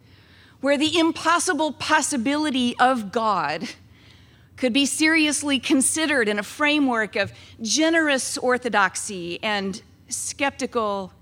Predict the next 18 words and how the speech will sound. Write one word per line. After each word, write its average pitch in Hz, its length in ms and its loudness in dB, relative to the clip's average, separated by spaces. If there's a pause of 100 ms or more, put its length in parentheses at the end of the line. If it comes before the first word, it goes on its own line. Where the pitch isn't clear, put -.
(140)
curious 202 880 -4 (500)
faith-ish. - 1500 -8 (1400)
We 320 120 4
loved 349 260 4
it 415 100 2
so 381 580 2
much 349 400 2
that 269 120 0
we 294 120 0
started 403 360 2
to 320 160 2
ask 302 340 0
the 262 140 -8
question, 185 840 -6 (1300)
"What 370 360 2
would 381 160 2
it - 220 -4
take 247 680 -4